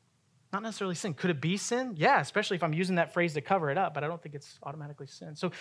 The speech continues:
maybe that's helpful to you. Maybe it's not. Um, I know that that helped me to kind of think about it in that way, that as you gradually move down that, uh, that line is higher probability of that being sin. Uh, not to be mistaken with how much of it is sin.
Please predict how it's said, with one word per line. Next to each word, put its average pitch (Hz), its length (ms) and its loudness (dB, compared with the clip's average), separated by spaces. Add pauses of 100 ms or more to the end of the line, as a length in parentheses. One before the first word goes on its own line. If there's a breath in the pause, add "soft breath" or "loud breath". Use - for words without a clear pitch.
(120)
maybe 277 160 10
that's 262 180 12
helpful 233 260 12
to 208 60 2
you. 233 320 2
Maybe 208 320 6
it's 196 260 2
not. 202 320 10 (280 loud breath)
Um, 165 200 6
I 185 120 10
know 202 120 8
that 180 140 0
that 196 140 8
helped 185 240 4
me 175 220 4
to 170 80 0
kind 170 180 4
of 147 60 -4
think 170 200 -2
about 160 240 8
it 165 60 4
in 156 140 0
that 151 200 2
way, 147 240 4
that 147 180 -4
as 156 160 0
you 165 60 -2
gradually 156 680 2 (260 soft breath)
move 156 220 0
down 156 300 4
that, 151 280 2 (260 soft breath)
uh, 135 220 2
that 143 220 0
line 147 640 4
is 139 260 -4 (160)
higher 135 380 2
probability 123 680 -8
of 123 160 -12 (320 soft breath)
that 120 200 -6
being 120 380 -10
sin. 104 420 -14 (240)
Uh, 117 160 -8
not 185 260 8
to 202 60 -4
be 196 100 2
mistaken 165 440 2
with 143 220 0 (440 soft breath)
how 185 200 8
much 175 320 8
of 165 200 10
it 160 180 6
is 165 240 4
sin. 113 300 -4